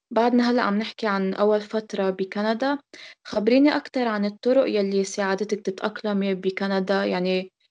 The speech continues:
حكينا عن الوحدة، حكينا إنه كيف، آه، لقيتي مدرسة وبيت. فخبريني عن الطرق اللي ساعدتك تتأقلمي، وقد إيه أخدتك،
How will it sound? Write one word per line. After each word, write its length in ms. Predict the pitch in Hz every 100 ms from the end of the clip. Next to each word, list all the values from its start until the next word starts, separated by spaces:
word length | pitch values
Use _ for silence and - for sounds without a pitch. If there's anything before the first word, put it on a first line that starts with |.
| _
حكينا 340 | - 226 226
عن 180 | 202 190
الوحدة، 460 | 185 190 202 208 202
حكينا 460 | - - 214 202
إنه 120 | 185 185
كيف، 440 | - 202 - -
آه، 320 | 202 190 190 190 _ _ _ _ _
لقيتي 840 | 202 - 208 220 - 202 196 190 190
مدرسة 580 | 196 196 208 196 - 202
وبيت. 640 | 190 185 196 202 208 - -
فخبريني 1000 | 202 196 - - - 196 240 262 254 254 262 _ _ _
عن 120 | 190 202
الطرق 380 | 208 254 262 254
اللي 140 | 208
ساعدتك 560 | 208 208 196 220 240 -
تتأقلمي، 720 | 214 220 233 - 240 240 262 -
وقد 440 | 202 202 190 190
إيه 120 | 247
أخدتك، 580 | - 220 202 214 - 202